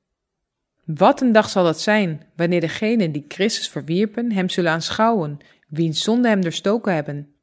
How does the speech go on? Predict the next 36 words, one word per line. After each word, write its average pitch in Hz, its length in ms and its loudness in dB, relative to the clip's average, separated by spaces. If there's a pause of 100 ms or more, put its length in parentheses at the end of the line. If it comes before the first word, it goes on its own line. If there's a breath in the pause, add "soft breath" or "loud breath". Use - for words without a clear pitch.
(800)
Bij 175 140 0
de 175 100 4
tweede 254 340 2
komst 214 360 -2
zal 165 140 0
de - 100 -2
overtuiging 208 680 -2
tot - 160 -8
ieder 233 260 -2
hart 190 220 0
doordringen. 165 600 -2 (680)
Degenen 220 480 4
die 175 120 0
zich - 200 -10
van 170 120 -2
hem 160 160 0
hebben 156 240 -2
afgekeerd 220 720 -4 (340)
en 180 160 0
zich - 180 -4
tot 180 180 -2
de - 160 -8
tijdelijke 208 480 2
dingen 165 260 -4
van 151 180 -6
deze 190 320 0
aarde 156 240 -2
gekeerd 165 480 -6
hebben, 220 340 -2 (400 soft breath)
zelfzuchtige 185 800 0
belangen 165 560 -2
en 156 200 -4
wereldse 196 440 0
eer 165 160 -2
gezocht - 400 -6
hebben, 233 400 -4